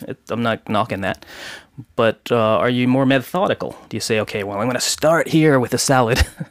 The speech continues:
<laughs> and, uh, "Oh, there's king crab over there. I haven't had that in a long time. I'll go for that," and, and eventually, you know, make my way over there, but leave s-, enough space for the, the dessert, 'cause that cheesecake looks good." It's just a plan,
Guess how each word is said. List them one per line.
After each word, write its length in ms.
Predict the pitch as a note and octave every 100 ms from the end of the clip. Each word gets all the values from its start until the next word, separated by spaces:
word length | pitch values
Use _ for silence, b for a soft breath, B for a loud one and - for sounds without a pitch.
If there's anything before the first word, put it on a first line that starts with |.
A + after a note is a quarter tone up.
| -
<laughs> 380 | - - - -
and, 640 | A#2 A#2+ A2+ A2 A2 G#2+ A2
uh, 400 | G#2+ G#2 G2+ B - -
"Oh, 300 | D3 D#3+ C#3+
there's 240 | A#2 -
king 240 | - D3 B2+
crab 320 | C3 C#3 B2+
over 180 | G#2 G2
there. 180 | G#2+
I 60 | A#2+
haven't 180 | A2+ G2+
had 180 | A2+ G#2+
that 180 | A2+
in 80 | G#2+
a 20 |
long 160 | G2+ G#2
time. 320 | G#2 A2 A2+
I'll 140 | G2+ G#2
go 160 | A2
for 140 | A2 G2+
that," 300 | G2+ A2+ -
and, 220 | G#2 G2+ B B B B -
and 380 | G2+ G#2 G#2 G#2+
eventually, 640 | A#2+ C#3 - C3 A#2 A2 -
you 100 | A#2
know, 140 | A2
make 240 | A2+ A2
my 100 | A#2+
way 140 | A2+ A2
over 180 | A2 G#2
there, 220 | G#2+ G#2+
but 140 | G2
leave 280 | B2 C3+ C3
s-, 240 | B2 -
enough 220 | A#2 B2+ -
space 420 | - D3 C#3 -
for 640 | - C#3+ D3+ D3+ D#3+ D#3+
the, 440 | D#3 D3+ D#3 D#3 D3+
the 80 | D3+
dessert, 460 | D3 D#3+ F#3+ -
'cause 120 | - A2+
that 220 | A#2 -
cheesecake 420 | - D#3+ - G#2 -
looks 240 | - -
good." 220 | - - B B B B B B _ _ -
It's 100 | -
just 140 | D#4
a 40 | -
plan, 500 | - D3 D#3 G2